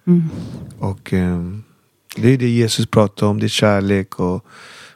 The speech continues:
Speaker 2: och det är Gud, så att säga, eller Herren. Men vad det är, är olika för olika personer. Det är alltså en, en annan dimension, en annan, annan frekvens.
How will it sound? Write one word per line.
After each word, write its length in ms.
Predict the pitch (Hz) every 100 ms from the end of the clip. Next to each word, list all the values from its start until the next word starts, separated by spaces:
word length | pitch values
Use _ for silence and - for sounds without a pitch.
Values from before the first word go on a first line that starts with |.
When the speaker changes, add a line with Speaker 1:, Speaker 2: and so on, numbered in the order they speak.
| _ -
Speaker 2:
och 140 | 95
det 80 | 95
är 40 |
Gud, 420 | 87 110 104 90
så 100 | -
att 60 | -
säga, 160 | - 90
eller 100 | 92
Herren. 600 | 101 95 107 95 80 85
Men 280 | 82 82 - _ _ -
vad 320 | 123 139 113
det 100 | 113
är, 500 | 104 120 101 90 -
är 120 | 98
olika 380 | 101 95 - 90
för 140 | -
olika 240 | 90 - 82
personer. 560 | - - 101 92 90 - _ _ - - - - _ 135
Det 180 | 110
är 60 | 104
alltså 240 | 95 -
en, 220 | 101 95 -
en 300 | 98 95 92 -
annan 340 | 104 107 107
dimension, 520 | 110 110 104 107 101 101
en 80 |
annan, 280 | 104 104 101
annan 300 | - 107 101
frekvens. 840 | 95 101 - 113 107 92 - -